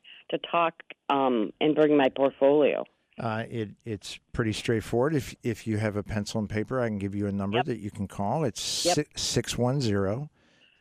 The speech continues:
Speaker 2: seven four six, seven zero zero seven.
Speaker 1: Okay. Thank you so much.
Speaker 2: Pat, thank you. God bless, and Happy
Speaker 1: Mm.
Speaker 2: New Year.
Speaker 1: Happy New Year to you. Bye.
Speaker 2: Wonderful, wonderful. Um,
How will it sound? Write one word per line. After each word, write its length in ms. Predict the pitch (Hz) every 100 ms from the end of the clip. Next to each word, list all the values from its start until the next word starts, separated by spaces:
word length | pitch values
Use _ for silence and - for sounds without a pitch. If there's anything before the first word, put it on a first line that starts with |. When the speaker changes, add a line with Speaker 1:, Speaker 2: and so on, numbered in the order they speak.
| _
Speaker 2:
seven 640 | - - 127 120 147 147
four 420 | 131 - 139 139 131
six, 640 | - 143 - - - - _ _ _ _ _ _
seven 720 | - - - 127 127 143 151 -
zero 600 | 107 107 123 123 123 120 -
zero 400 | 104 107 110 110
seven. 400 | 101 98 82 - - _ _ _ _ -
Speaker 1:
Okay. 340 | 202 - 131 -
Thank 200 | 202 233 -
you 100 | 214 -
so 80 | 180
much. 280 | 185 139 123 -
Speaker 2:
Pat, 220 | 123 120
thank 260 | 123 117 147
you. 120 | 143
God 200 | 117 120
bless, 360 | - 147 175 131
and 120 | 107
Happy 300 | 98 117 -
Speaker 1:
Mm. 60 |
Speaker 2:
New 80 | 165
Year. 300 | 220 151 87 - _
Speaker 1:
Happy 240 | - 175 185
New 140 | 190
Year 220 | 202 190 196 -
to 60 |
you. 260 | 202 135 - - - _ _
Bye. 60 | 320
Speaker 2:
Wonderful, 540 | - - - - 78 -
wonderful. 520 | 135 139 101 - 73 _ _ _ _ _
Um, 540 | 123 123 120 120 113